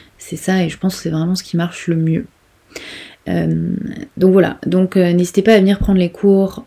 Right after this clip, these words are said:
n'hésitez pas à venir parler aux personnes, aux professeurs, donc se montrer. Euh, ensuite, pour moi, la deuxième chose qui marche aussi, c'est, euh, le réseau.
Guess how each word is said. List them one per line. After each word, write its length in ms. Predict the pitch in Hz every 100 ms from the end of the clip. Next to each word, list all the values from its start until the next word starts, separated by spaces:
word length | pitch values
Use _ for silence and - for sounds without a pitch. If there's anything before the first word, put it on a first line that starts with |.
| -
n'hésitez 420 | 180 175 175 - 180
pas 240 | 185 190 -
à 180 | 170 170
venir 300 | 170 180 175
parler 560 | 180 175 180 185 185 - 175
aux 60 |
personnes, 540 | - 170 - 180 180 175
aux 60 |
professeurs, 800 | 160 170 - 175 - 175 175 - _ _ _ _ _ _ _ _ _ _ _ -
donc 320 | 170 170 - - _
se 240 | - - 202
montrer. 600 | 190 175 - 180 214 - - - - - _ 170
Euh, 400 | 160 160 160 -
ensuite, 300 | 165 170 202
pour 140 | - 185
moi, 140 | 190
la 140 | 185 160
deuxième 380 | 175 180 180
chose 220 | 175 196 190
qui 160 | -
marche 280 | 175 180 -
aussi, 480 | 175 - - 190 -
c'est, 480 | - - 185 185 -
euh, 500 | 180 175 175 170 170
le 160 | 170 180
réseau. 460 | 175 175 165 185